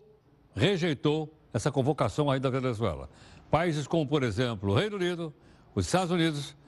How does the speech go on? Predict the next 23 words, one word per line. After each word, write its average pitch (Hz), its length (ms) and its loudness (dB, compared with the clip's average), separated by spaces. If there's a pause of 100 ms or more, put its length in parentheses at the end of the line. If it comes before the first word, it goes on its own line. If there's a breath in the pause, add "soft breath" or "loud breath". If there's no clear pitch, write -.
(160 loud breath)
já 139 200 2
se 156 100 -10
manifestaram 147 560 0
contra 175 720 -2
essa 120 220 -2
ideia. 95 360 0
O 71 40 -6
país 156 200 2
enfrenta 151 340 -2
a - 20 -6
pior 160 220 -2
crise 139 280 -2
política 127 560 0 (320 loud breath)
e 120 60 4
econômica 120 500 0
da 110 60 2
sua 117 160 0
história. 101 280 2
Não 147 120 2
estão 151 180 0
acreditando 135 540 -2
na 143 80 -2
lisura 139 600 0